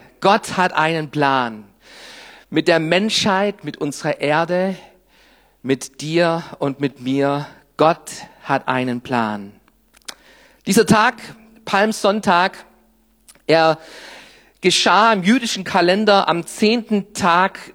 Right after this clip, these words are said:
des Nisan. Und darum, dabei handelt es sich nicht um diese Automarke, sondern das ist ein Monat im jüdischen Kalender. Und an diesem zehnten Tag des Monats Nisans,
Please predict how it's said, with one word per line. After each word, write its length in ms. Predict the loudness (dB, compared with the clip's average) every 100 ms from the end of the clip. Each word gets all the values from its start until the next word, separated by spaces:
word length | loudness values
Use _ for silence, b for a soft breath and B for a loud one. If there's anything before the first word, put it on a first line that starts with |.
| -2
des 300 | -2 -2 -4
Nisan. 640 | -4 0 2 2 -2 -12 _ -12
Und 180 | 0 2
darum, 420 | 2 0 -6 -14 -20 _ -2
dabei 300 | 2 4 4
handelt 240 | 0 -2
es 80 | -6
sich 280 | -10 -10 -2
nicht 200 | -2 0
um 120 | -6
diese 260 | -4 0 4
Automarke, 840 | 4 2 0 2 2 2 -2 -2 -12
sondern 500 | -6 -2 2 2 2 B B B B B
das 160 | -2 -2
ist 100 | -2
ein 80 | 2
Monat 340 | 4 2 0
im 120 | -4
jüdischen 340 | -6 -6 -8 -2
Kalender. 760 | 0 0 0 2 0 -2 -18 B B B B
Und 260 | 2 2 2
an 100 | -2
diesem 320 | -2 -2 -2
zehnten 420 | 0 0 0 -6
Tag 300 | 0 0 0
des 220 | -4 -2
Monats 480 | 2 2 4 0 -2
Nisans, 720 | -2 0 2 2 2 -2 -10